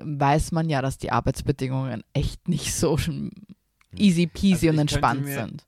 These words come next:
Speaker 2: diese Theorie von diesem Instagram-Account, wo du mir auch diese News davon geschickt hast, und ich find das recht plausibel,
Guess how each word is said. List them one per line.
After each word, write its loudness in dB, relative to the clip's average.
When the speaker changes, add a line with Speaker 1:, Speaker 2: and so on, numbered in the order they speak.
Speaker 2:
diese -8
Theorie -4
von -8
diesem -6
Instagram-Account, -8
wo -12
du -8
mir -8
auch -8
diese -8
News -6
davon -6
geschickt -12
hast, -10
und -2
ich -6
find -10
das -6
recht -10
plausibel, -8